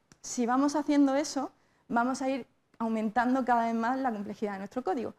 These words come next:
Y conforme nos vayan pidiendo más cosas, si las vamos metiendo ahí, ahí, ahí, claro, al final se nos queda una clase, un método, eh, muy largo, hace demasiadas cosas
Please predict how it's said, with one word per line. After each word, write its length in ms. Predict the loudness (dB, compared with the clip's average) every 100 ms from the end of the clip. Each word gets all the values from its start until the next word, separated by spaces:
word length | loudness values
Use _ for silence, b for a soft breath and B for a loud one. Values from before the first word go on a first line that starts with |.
| _ _ -4
Y 100 | -2
conforme 440 | -2 0 2 4
nos 160 | 2 2
vayan 260 | 2 2
pidiendo 300 | 0 2 0
más 160 | 0 -2
cosas, 360 | -4 -2 -4
si 120 | -4 -6
las 120 | -2
vamos 240 | 2 2
metiendo 380 | 2 0 0 0
ahí, 140 | 0
ahí, 180 | -2 0
ahí, 280 | -2 -2 -6 -4
claro, 200 | -4 -4
al 80 |
final 380 | -10 -8 -6 -8 _ -18
se 160 | -10
nos 140 | -8 -6
queda 480 | -2 0 0 -2 -6 b b b b b b
una 240 | 0 0 2
clase, 360 | 2 2 0
un 140 | 0 2
método, 500 | 2 0 0 0 -2
eh, 460 | -2 -2 -2 -4 -6
muy 340 | -4 0 2
largo, 420 | 4 4 2 -2 -4
hace 200 | -2 0
demasiadas 540 | -2 -6 -4 -2 -2
cosas 460 | -2 -4 -2 -4